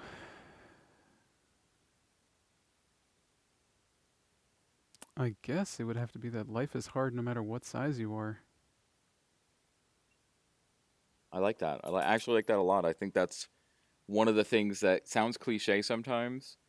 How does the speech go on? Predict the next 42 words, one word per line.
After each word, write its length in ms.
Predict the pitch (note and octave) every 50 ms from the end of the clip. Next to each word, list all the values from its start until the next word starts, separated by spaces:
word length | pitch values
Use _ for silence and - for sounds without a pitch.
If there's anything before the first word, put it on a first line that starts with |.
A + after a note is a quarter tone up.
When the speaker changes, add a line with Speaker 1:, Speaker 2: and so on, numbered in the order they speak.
| _ _ _
Speaker 1:
Yeah. 320 | C3+ C3 C3 C3 B2 A#2 A2
Speaker 2:
but 100 | A2 G#2+
it's 140 | G#2+ - -
the 100 | A2+ G#2+
idea 280 | G2+ G2+ F#2+ G2+ G2+ F#2+
that 140 | F#2+ F#2
things 200 | - B2 B2 B2+
are 40 | C3+
gonna 160 | B2 B2 A2+
be 100 | G2 G2
hard 260 | F2+ F#2+ G2+ G#2 G2+ F2+
no 60 | F#2+
matter 180 | F2+ F2 E2+
what 160 | E2+ E2 F2 D2
you're 120 | C2+ D#2+
doing. 320 | D2 D#2+ C#2+ A#1+ A#1 - - _ _ _ _ _ _ _ _ _ _ _ _ _ -
Speaker 1:
Yeah. 280 | - B2 B2+ A#2+ A2+ A2 G#2+ -
Speaker 2:
And 160 | - F#2+ F#2+
if 100 | G2 F#2
you're 120 | G2+ G2
doing, 420 | F#2 E2+ G2+ G2+ G#2 G#2 G2+ G2+ -
you 120 | - F#2+ G2
know, 160 | F#2+ F2+ F#2
if 120 | F#2 -
you're 100 | G2+ F#2+
doing 440 | F2+ E2 G#2+ G#2 G#2 G#2 G#2 G#2 G#2 - _ _ _ _ _
the 60 | - G2+
hard 260 | - - A2+ G#2+ G2+
work 320 | G2+ F#2 F#2+ G2 G#2+ A2 - _ _ _ _ _ _ _ _ _
to 80 | - A2+
help 220 | G#2 G#2 G#2 -
yourself 400 | G#2 G2 - - G2+ F#2 F2+ -
live 240 | F#2+ F#2+ F#2+ G2 F#2+
a 40 | G2
longer, 540 | F#2 F#2 F#2 F#2 F#2 F#2 F#2 F#2 F#2+ G2 - _ _ _ _ _ _ _ _
you 100 | - F#2
know, 100 | F#2+ F2+
more 200 | F#2 F#2 F#2+ G2+
fulfilled 460 | G2 - F#2+ - - F#2 F2 E2+ -
life, 320 | - E2+ E2+ E2+ E2 - -
active 360 | G1+ - F2 E2+ - F#2 E2 D#2
life, 400 | E2 E2 D#2+ D2+ - - -